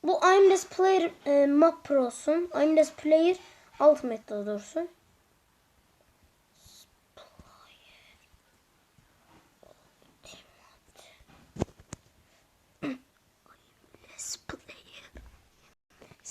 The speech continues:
Bu kısmını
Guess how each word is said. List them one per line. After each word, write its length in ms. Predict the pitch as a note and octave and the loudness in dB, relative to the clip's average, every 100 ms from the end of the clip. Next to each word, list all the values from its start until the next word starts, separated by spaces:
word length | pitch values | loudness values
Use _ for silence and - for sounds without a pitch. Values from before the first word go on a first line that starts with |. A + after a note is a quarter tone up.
| - - - _ _ - _ _ _ - - - - - - - - - - - - - - _ - - _ _ - _ _ _ _ _ _ - - - - | -10 -10 -12 _ _ -20 _ _ _ -20 -20 -20 -20 -20 -20 -20 -20 -20 -20 -20 -20 -20 -20 _ -20 -20 _ _ -20 _ _ _ _ _ _ -20 -20 -20 -14
Bu 140 | - - | -12 -6
kısmını 680 | F4+ E4 - E4+ F4+ F#4+ | -4 -2 0 2 4 2